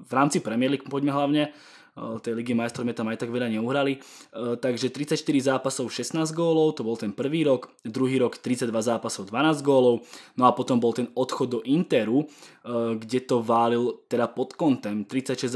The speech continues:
zápasov, dvadsaťtri gólov, ehm, a minulý rok tridsaťšesť zápasov, dvadsaťštyri gólov, k tomu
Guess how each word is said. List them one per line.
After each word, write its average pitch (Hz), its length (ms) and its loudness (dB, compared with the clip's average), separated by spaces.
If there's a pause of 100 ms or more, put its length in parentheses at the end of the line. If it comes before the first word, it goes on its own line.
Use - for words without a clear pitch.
zápasov, 123 480 -2
dvadsaťtri 139 480 -2
gólov, 131 480 4 (360)
ehm, 110 440 -2
a 110 160 -6
minulý 120 320 2
rok 113 400 -4
tridsaťšesť 120 560 -2
zápasov, 113 320 -6
dvadsaťštyri 120 480 -4
gólov, 117 320 2
k - 160 -4
tomu 120 100 4